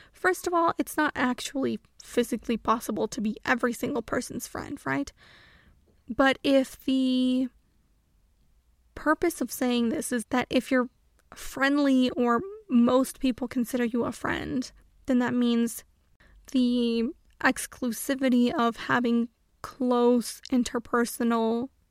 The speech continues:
serious fr-, friendships isn't a possibility for you.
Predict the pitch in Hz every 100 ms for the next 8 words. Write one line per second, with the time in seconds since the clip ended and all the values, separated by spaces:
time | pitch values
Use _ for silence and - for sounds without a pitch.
0 | _ - - 247 247 240 233 - - -
1 | - - 233 233 - 262 262 - - -
2 | _ _ _ _ _ _ _ _ _ 269
3 | 254 254 - 247 - 233 240 240 269 285
4 | 311 330 339 349 359